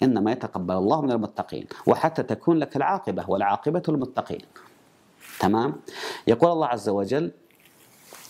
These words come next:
"الذين تتوفاهم الملائكة ظالمي أنفسهم فألقوا السلم ما كنا نعمل من سوء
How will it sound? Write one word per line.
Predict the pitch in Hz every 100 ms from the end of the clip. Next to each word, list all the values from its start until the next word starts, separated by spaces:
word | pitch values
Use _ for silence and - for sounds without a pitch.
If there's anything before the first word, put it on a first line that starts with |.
| -
"الذين | 117 117 156 147
تتوفاهم | - 110 107 107 - 143 127
الملائكة | 104 92 92 - - - 104
ظالمي | 92 101 120 101
أنفسهم | 92 95 110 135 151 151 - - - - - -
فألقوا | - - 123 - 110
السلم | 101 - 131 127 113 104
ما | 123 127
كنا | 120 135 120 101
نعمل | 120 117 104 95
من | 95 92
سوء | - 135 98 90